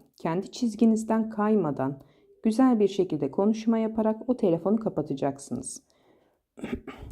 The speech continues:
Sonra bir devlet dairesi görünüyor. Bir devlet dairesine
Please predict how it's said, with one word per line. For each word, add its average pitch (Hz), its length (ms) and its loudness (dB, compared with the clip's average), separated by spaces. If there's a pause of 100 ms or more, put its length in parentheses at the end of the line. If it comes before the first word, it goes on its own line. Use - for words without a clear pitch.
(120)
Sonra 302 340 6
bir 247 200 4
devlet 214 400 4
dairesi 143 440 -2
görünüyor. 131 580 -4 (420)
Bir 277 220 6
devlet 262 380 6
dairesine 175 480 -4